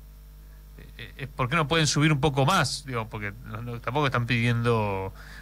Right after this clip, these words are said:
volver a lo que cobraban en el gobierno de Cristina. Están diciendo, "Che, llegam-, déjame llegar a la canasta básica".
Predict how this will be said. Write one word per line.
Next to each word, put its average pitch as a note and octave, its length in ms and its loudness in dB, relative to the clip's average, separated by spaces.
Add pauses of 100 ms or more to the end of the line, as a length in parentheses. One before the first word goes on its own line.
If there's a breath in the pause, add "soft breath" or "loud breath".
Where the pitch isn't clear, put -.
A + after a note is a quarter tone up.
(260 loud breath)
volver B2 420 4
a B2+ 60 4
lo A#2+ 100 4
que A2 100 0
cobraban A2+ 840 2
en A2 420 -10
el A#2+ 60 -8
gobierno A#2 300 2
de A2+ 80 4
Cristina. A#2 440 2
Están A2+ 300 0
diciendo, B2 320 2
"Che, A2 300 0 (600 loud breath)
llegam-, A#2+ 220 2
déjame C#3 280 2
llegar C3 220 2
a D3 40 4
la B2 100 2
canasta A#2+ 280 0
básica". A#2+ 440 0